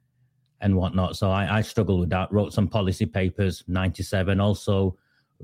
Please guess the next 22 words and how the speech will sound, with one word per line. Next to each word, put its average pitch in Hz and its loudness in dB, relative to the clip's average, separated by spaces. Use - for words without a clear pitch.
uh, 87 -2
objected 110 0
four 110 2
years 98 2
before 101 0
nine 98 2
eleven 95 2
to - -2
the 95 2
growth 95 0
of 87 -2
what 95 0
we 98 2
now 90 2
know 90 0
as 90 -4
Al-Qaeda 87 -2
and 85 -2
Islamist 87 -4
extremism. 87 -2
Got, - 0
uh, 95 2